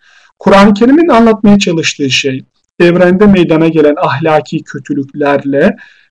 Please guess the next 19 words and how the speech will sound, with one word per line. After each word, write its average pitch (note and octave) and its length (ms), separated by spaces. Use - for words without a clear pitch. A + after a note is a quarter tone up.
e, D#3 240
insanın F3+ 800
özgür E3+ 440
iradesinin, D3 840
e, F3 40
veyahut D3+ 280
da C#3+ 100
cüz'i F#3 460
iradesinin, C#3+ 800
hangisi A3 460
daha D3 180
çok - 180
hoşunuza C#3 400
giderse C3 640
bir A#3+ 60
şekilde G3+ 400
bunlarla E3 440
alakalı C#3 480
olduğu. B2+ 360